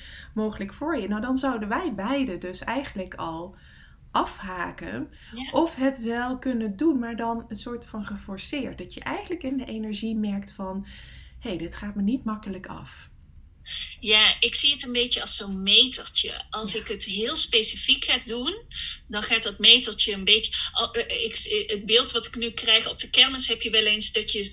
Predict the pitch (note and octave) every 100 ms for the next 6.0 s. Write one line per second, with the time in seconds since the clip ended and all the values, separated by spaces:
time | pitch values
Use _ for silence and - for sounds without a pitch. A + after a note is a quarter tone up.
0 | - - D4 G3+ G3 G3 F#3+ G3 E3+ -
1 | G#3 G3 G#3+ C4 D4+ C#4+ - - C#4 C#4
2 | D4 C4+ B3 A#3 A3+ C#4 B3+ A3 G#3 G3+
3 | G#3 C#4+ D#4 E4+ A#4 A#3+ A3+ A3+ C4+ -
4 | B3+ A#3+ A3+ A#3 A3+ A3 A#3 G#3 - F#3+
5 | A#3 G#3+ G#3 G#3 D4 B4+ D4 B3+ - -